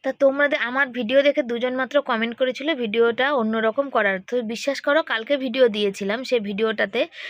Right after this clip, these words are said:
আমার ছেলের স্কুলের কিছু প্রোগ্রাম দিয়েছিলাম, অন্যরকমই দিয়েছিলাম। কিন্তু তাও দেখো সেখানে কি হয়েছে, আমার যে কাজকর্মগুলো মানুষ ভালোবাসে, সেখানে প্রচুর মানুষ এসে বি-, মানে প্রচুর মানুষ না, প্রচুর বলবো না, তবে হ্যাঁ, রোজ কিছু না কিছু বাড়ে।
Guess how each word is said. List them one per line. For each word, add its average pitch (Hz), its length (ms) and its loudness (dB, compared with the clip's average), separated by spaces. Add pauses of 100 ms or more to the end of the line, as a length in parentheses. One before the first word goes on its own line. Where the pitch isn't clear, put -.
(120)
আমার 262 260 0
ছেলের 269 320 2
স্কুলের 247 280 0
কিছু 226 200 -8
প্রোগ্রাম 220 480 -2
দিয়েছিলাম, 208 440 -2
অন্যরকমই 294 540 0
দিয়েছিলাম। 254 420 -2 (340)
কিন্তু 233 200 -2
তাও 226 240 0
দেখো 262 260 0 (140)
সেখানে 262 340 -2
কি 285 180 -2
হয়েছে, 220 400 4
আমার 262 340 -2
যে 294 120 4
কাজকর্মগুলো 277 840 0
মানুষ 240 300 -2
ভালোবাসে, 214 580 0 (340)
সেখানে 285 340 2
প্রচুর 285 380 2
মানুষ 285 280 0
এসে 269 200 4
বি-, 247 140 -2
মানে 240 300 0 (300)
প্রচুর 277 320 -2
মানুষ 311 340 0
না, 277 140 0
প্রচুর 285 380 0
বলবো 254 320 4
না, 247 140 0 (380)
তবে 277 200 4
হ্যাঁ, 247 280 0
রোজ 277 320 4
কিছু 311 220 -10
না 311 120 -2
কিছু 302 220 -2
বাড়ে। 185 340 0